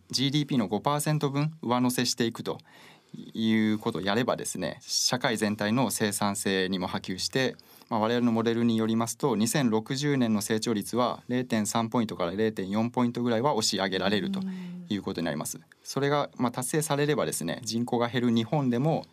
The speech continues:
Speaker 1: プラス成長を維持することも可能になります。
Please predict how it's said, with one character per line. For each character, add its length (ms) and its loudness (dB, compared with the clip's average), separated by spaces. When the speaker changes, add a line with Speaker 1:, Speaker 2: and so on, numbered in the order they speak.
Speaker 1:
プ 120 -2
ラ 80 2
ス 80 -6
成 160 2
長 160 2
を 80 0
維 80 2
持 140 0
す 140 -2
る 120 -4
こ 160 -8
と 80 -2
も 160 2
可 120 -2
能 140 -2
に 120 -8
な 100 -4
り 80 -8
ま 80 -8
す。 160 -4